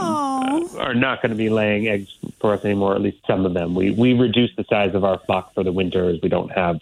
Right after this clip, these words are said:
Speaker 2: um, you know, the same sort of acreage of pasture for them. So, um, we've reduced our flock, uh, almost in half.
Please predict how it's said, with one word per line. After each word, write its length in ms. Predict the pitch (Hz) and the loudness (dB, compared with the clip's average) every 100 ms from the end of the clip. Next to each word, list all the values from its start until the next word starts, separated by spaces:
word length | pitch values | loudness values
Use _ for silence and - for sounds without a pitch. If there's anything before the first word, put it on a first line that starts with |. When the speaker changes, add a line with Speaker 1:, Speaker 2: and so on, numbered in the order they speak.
| - | -2
Speaker 2:
um, 320 | 87 85 87 85 - - - | 0 0 -2 -6 -10 -12 -2
you 80 | 110 | 2
know, 120 | 92 80 | 2 2
the 140 | 87 | 0
same 320 | 101 90 87 | 2 2 2
sort 160 | 82 95 | 2 2
of 160 | 90 82 - - - | 2 -2 -10 -16 -6
acreage 400 | - 101 101 95 | 0 2 2 2
of 120 | 95 - | 2 0
pasture 500 | - 98 87 - 90 87 | -2 -2 -2 0 0 0
for 200 | 98 90 | 0 2
them. 320 | 87 82 82 - | 0 -2 -4 -2
So, 260 | 87 82 78 - - - - | 0 0 -2 -10 -20 -12 -2
um, 500 | 104 90 85 82 82 - - - | 0 2 0 0 -4 -8 -20 -4
we've 240 | 98 87 82 | 0 2 2
reduced 420 | 90 85 95 92 98 | 2 4 2 2 0
our 160 | 87 - | -2 0
flock, 360 | 98 87 85 - | 0 0 -2 -2
uh, 80 | 90 | 0
almost 420 | - 92 87 - | 0 0 -2 -2
in 120 | 90 | -2
half. 380 | 80 92 85 82 | 0 -2 -2 -4